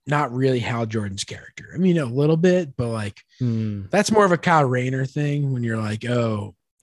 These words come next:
Speaker 1: like, really leaning into the fear as the premise of why he's a good Green Lantern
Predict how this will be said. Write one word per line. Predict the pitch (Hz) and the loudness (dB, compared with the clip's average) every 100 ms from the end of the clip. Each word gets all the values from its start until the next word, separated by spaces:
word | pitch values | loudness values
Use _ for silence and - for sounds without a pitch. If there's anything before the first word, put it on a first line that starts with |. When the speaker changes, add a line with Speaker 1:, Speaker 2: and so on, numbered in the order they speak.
| _ - | _ -12
Speaker 1:
like, | 123 117 | -10 -6
really | 135 180 180 151 | 4 6 8 6
leaning | 160 170 147 135 | 4 2 2 0
into | 139 127 123 | 0 2 0
the | 117 | 0
fear | - - 185 165 147 143 | -2 4 8 8 8 6
as | 120 | 2
the | - | -4
premise | - 147 139 131 | -8 -6 -4 -4
of | 110 | -6
why | 110 127 135 | -4 -2 0
he's | 123 117 | -2 -4
a | 110 | -4
good | 113 107 | -6 -4
Green | - 110 | -4 -4
Lantern | 120 117 117 98 | -2 -4 -4 -6